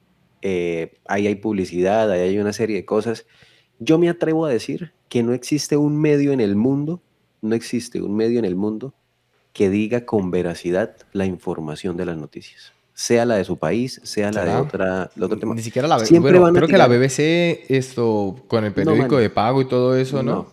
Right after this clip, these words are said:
Speaker 1: yo
Speaker 2: Para
Speaker 1: no
Speaker 2: los
Speaker 1: me,
Speaker 2: reporteros,
Speaker 1: no,
Speaker 2: ¿no?
Speaker 1: o sea, no, no, no lo puedo aseverar al cien por ciento, pero me arriesgo a decir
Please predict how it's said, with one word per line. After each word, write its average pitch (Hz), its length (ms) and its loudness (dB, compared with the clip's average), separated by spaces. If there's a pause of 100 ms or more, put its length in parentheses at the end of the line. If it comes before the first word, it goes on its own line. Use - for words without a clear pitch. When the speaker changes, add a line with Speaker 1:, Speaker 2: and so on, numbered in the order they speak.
Speaker 1:
yo 107 160 0
Speaker 2:
Para 113 100 6
Speaker 1:
no 107 40 4
Speaker 2:
los 104 60 2
Speaker 1:
me, 107 60 0
Speaker 2:
reporteros, 123 360 0
Speaker 1:
no, 139 120 -10
Speaker 2:
¿no? 165 80 -14
Speaker 1:
o - 40 -16
sea, - 260 -6 (460)
no, 123 220 -2
no, 160 300 0
no 143 140 0
lo 160 180 -4
puedo 151 240 0
aseverar 107 500 -4
al 131 100 -6
cien 139 200 -6
por 127 160 -10
ciento, 143 320 -6
pero 95 180 -6
me 92 140 -4
arriesgo 117 400 -4
a 127 40 -4
decir 113 360 -8